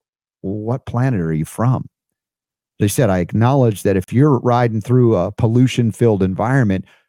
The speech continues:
to hide from the measurable, the large-sized debris that you don't want in you, a mask can stop that." It will limit the airflow too, but there is legitimacy in the, in the, uh, presence of, of large molecules that actually can be stopped by a mask versus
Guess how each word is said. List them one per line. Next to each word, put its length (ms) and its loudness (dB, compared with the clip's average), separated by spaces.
to 100 0
hide 400 -2
from 400 -4
the 200 -4
measurable, 1080 0
the 60 -4
large-sized 840 0
debris 500 0
that 120 -4
you 100 -2
don't 200 -2
want 180 -4
in 160 -2
you, 240 -6
a 80 -2
mask 340 0
can 120 0
stop 400 -6
that." 240 -6
It 140 -2
will 160 2
limit 240 2
the 100 2
airflow 420 0
too, 180 2
but 180 0
there 200 2
is 120 -2
legitimacy 640 0
in 140 0
the, 80 -2
in 300 -4
the, 240 -4
uh, 240 -6
presence 400 -2
of, 180 -2
of 240 -6
large 500 0
molecules 580 -2
that 100 -2
actually 400 -4
can 120 -2
be 120 0
stopped 400 -4
by 160 -4
a 40 -6
mask 400 -12
versus 440 -2